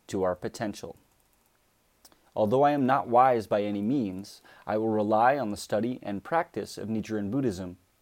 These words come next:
my Reiki healing practice, and my meditation practice to give you any valuable insight that I have received. You might be wondering, "Who the hell is this kid?"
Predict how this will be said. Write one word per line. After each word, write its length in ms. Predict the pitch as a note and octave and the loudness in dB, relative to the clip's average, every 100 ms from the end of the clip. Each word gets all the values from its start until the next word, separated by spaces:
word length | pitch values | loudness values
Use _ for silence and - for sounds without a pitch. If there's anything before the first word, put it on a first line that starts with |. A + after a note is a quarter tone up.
| _ | _
my 140 | G#2 G2+ | -4 0
Reiki 400 | G2 A#2 A#2+ G#2 | 2 0 0 -6
healing 480 | - F#3 E3 A2 | -2 0 0 0
practice, 680 | F#2+ G#2 F#2 - G2 - - - | -2 -2 -2 -4 -8 -8 -14 -10
and 120 | A2 | -4
my 120 | G#2 | -2
meditation 680 | G2+ G#2+ G#2 C#3+ D#3 - A2+ | 0 0 0 0 0 0 -4
practice 580 | G#2+ F#2+ - G2 - - - - _ | -2 -2 -2 -10 -12 -18 -20 -20 _
to 100 | A#2+ | -4
give 200 | A2+ C3 | 0 2
you 220 | C#3 A#2+ - | 2 0 0
any 220 | C3+ E3+ | -2 0
valuable 560 | B2+ C3 D3+ C#3+ C#3+ | 4 4 4 2 0
insight 520 | A#2+ C#3 D3 G#2 G2 - | 0 -2 -2 0 -2 -2
that 120 | G2+ | 0
I 60 | |
have 180 | G2 G2+ | 0 -2
received. 580 | G2+ - C3 G#2 F#2+ - _ _ _ _ _ _ _ _ _ _ _ _ _ _ | -6 -6 -6 -6 -8 -16 _ _ _ _ _ _ _ _ _ _ _ _ _ _
You 100 | C#3 | 0
might 160 | D#3 D3+ | 0 0
be 80 | |
wondering, 640 | D#3 C#3+ C#3 D3 C#3 C#3+ C#3 _ _ _ _ | 0 0 -2 -2 -2 -6 -10 _ _ _ _
"Who 140 | _ F#3 | _ -4
the 100 | G3 | -2
hell 200 | B2+ B2 | 0 2
is 200 | C#3 C3 | 2 2
this 180 | G#2 - | -4 -6
kid?" 320 | - F#2 | -8 -10